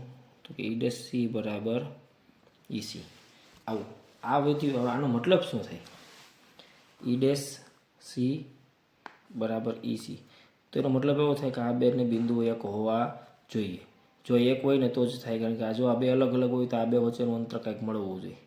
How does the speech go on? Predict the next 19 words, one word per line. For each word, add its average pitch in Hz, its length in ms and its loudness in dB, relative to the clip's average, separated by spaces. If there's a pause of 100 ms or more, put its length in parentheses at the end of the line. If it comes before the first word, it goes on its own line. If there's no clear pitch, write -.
(640)
બરાબર? 151 220 0 (840)
પણ 123 160 0 (520)
આપણને 120 320 0
અંતર 117 300 -2
મળતું 107 460 -2 (640)
નથી. 117 360 0 (580)
આપણને 117 320 -2
બે 120 260 2
અંતર 120 280 0
કેવા? 120 280 2
તો 113 120 -4
કે - 140 -6
અહીંથી 113 340 -8
ઈ 117 40 -2
ડેશથી 120 480 -4
સી 127 240 -4
સુધીનું 127 480 -2
અંતર 127 280 -2
ને 110 120 -6